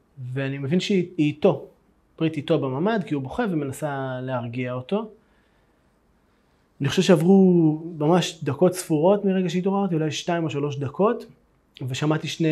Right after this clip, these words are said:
אה, צלילים, פיצוצים אפשר לקרוא לזה, אבל זה לא בדיוק פיצוץ, זה צליל מאוד מוכר של מיירט, של המיירטים כאילו יוצאים.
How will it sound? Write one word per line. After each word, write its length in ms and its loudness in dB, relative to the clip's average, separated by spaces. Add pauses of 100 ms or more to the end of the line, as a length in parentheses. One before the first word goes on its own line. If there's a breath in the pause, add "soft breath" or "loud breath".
(1120)
אה, 40 -12 (920)
צלילים, 640 4
פיצוצים 600 0
אפשר 200 0
לקרוא 240 2
לזה, 160 0
אבל 120 -4
זה 120 -4
לא 80 2
בדיוק 340 -2
פיצוץ, 280 -2
זה 140 -10
צליל 180 0
מאוד 220 4
מוכר 540 2
של 200 -6
מיירט, 480 -2 (100)
של 160 -8
המיירטים 480 -2
כאילו 180 -2
יוצאים. 380 -4